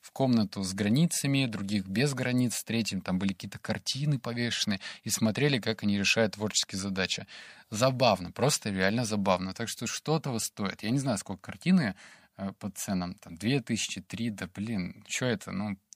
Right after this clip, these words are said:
повесишь зато плюс, там, ноль целых пять десятых к творчеству. Что, плохо, что ли?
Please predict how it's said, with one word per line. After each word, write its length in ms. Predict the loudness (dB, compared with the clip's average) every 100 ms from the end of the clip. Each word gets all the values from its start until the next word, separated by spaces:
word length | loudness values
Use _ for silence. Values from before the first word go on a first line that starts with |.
| _
повесишь 540 | -2 2 2 4 2
зато 460 | 2 0 2 4 4 0 -16 -20 _
плюс, 340 | 2 4 2
там, 140 | 0 2
ноль 180 | 2 2
целых 380 | 4 4 2
пять 200 | 0 0
десятых 440 | 0 2 2 2 -4
к 60 |
творчеству. 560 | -8 -4 -2 -2 -8 -10
Что, 220 | -10 -8
плохо, 340 | -4 0 0 0
что 260 | -2 0
ли? 120 | 0